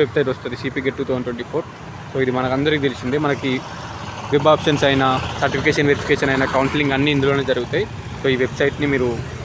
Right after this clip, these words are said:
చూసుకుంటూ ఉండాలి. So ఇది, ఇదైతే వస్తది. So ఇక్కడ,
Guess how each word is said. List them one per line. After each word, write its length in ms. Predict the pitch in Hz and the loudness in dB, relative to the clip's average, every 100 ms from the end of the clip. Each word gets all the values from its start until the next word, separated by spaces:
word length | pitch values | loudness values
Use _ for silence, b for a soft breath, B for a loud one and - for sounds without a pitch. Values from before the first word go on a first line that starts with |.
| - | -2
చూసుకుంటూ 360 | 127 - 135 127 | -2 0 0 2
ఉండాలి. 240 | 120 117 - - - - | 2 0 0 -12 -16 -6
So 80 | 131 123 123 127 139 | -2 -2 -2 -2 0
ఇది, 140 | 156 - - - - - - - - - | 0 0 -10 -20 -20 -20 -20 -20 -14 -2
ఇదైతే 240 | 135 135 165 | 0 4 4
వస్తది. 360 | 135 - 135 165 427 - - | 4 0 -2 -2 -4 -6 0
So 80 | 143 139 | 0 0
ఇక్కడ, 300 | - 160 | -2 0